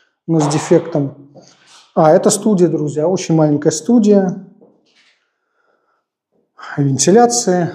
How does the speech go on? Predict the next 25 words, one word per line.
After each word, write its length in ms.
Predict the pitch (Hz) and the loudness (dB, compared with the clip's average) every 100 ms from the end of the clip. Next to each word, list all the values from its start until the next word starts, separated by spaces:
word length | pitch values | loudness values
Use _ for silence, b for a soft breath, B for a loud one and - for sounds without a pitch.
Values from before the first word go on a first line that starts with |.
| - | -6
просто 300 | 151 - 151 | -6 -4 -4
белые 320 | 139 147 147 | 0 2 2
обои, 380 | 151 175 262 247 | 2 2 4 4
большое 380 | 156 147 - 139 | 2 -2 -4 -4
количество 440 | 151 131 - 147 | -4 -4 -8 -8
различных 520 | 139 139 127 147 - | -6 -6 -8 -10 -6
розеток, 520 | 143 143 180 240 175 | 0 2 4 4 2
большое 380 | 151 147 - 156 | 0 0 0 0
количество 480 | 156 151 135 - 143 | 2 0 0 -4 -4
различных 500 | 135 131 127 - 127 | -4 -4 -8 -8 -8
дефектов. 560 | 123 139 226 254 190 156 | -8 -2 0 0 -2 -4
Видно, 220 | 170 156 | -4 -2
"Авангард" 460 | 147 151 147 147 131 | -4 -4 -4 -4 -6
здесь 140 | 135 | -10
принимал 640 | - 143 143 143 139 139 B B B B B _ | -6 -2 0 2 0 -2 B B B B B _
выводы: 420 | 160 175 165 143 | 4 4 4 2
холодная, 440 | - 160 156 151 | 2 4 4 2
горячая 500 | 143 151 147 143 - | 2 2 2 -2 -2
вода, 680 | 143 151 147 151 143 135 131 b b _ | 0 0 0 0 0 -4 -10 b b _
канализация. 1000 | 160 151 151 151 233 254 - 185 175 131 | 0 2 2 2 2 0 0 0 0 -2
Это 500 | 196 151 - 147 139 127 | -4 -6 -4 -6 -4 -8
вот 100 | 127 | -12
такой 420 | 131 - 127 - _ | -18 -12 -14 -14 _
пластиковый 580 | - 160 160 - 143 143 | 0 2 0 -8 -6 -4
плинтус. 640 | 160 196 208 196 - - | 0 0 0 -4 -8 -16